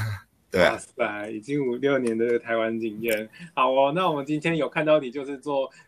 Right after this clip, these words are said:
Speaker 2: 非常详细的这个，为我们先做准备。那我们是就是从
Speaker 1: 对啊。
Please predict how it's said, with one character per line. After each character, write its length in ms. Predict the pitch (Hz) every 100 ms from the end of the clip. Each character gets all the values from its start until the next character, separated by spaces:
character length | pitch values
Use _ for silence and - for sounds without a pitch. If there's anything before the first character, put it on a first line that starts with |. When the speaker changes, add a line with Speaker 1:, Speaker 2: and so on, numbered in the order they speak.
| _
Speaker 2:
非 100 | 139
常 240 | 131 120 120
详 260 | - 107 120
细 260 | - 131
的 220 | 117 110 107
这 180 | 123
个， 180 | 117 113 120
为 100 | 117
我 140 | 135
们 340 | 107 101 107 113
先 280 | - 139 143 -
做 220 | 135 160
准 160 | 107 92
备。 180 | 135 -
那 100 | 156
我 60 | 151
们 80 | 135
是 80 | 160
就 100 | 170
是 60 |
从 180 | 170 127
Speaker 1:
对 100 | 113
啊。 140 | 90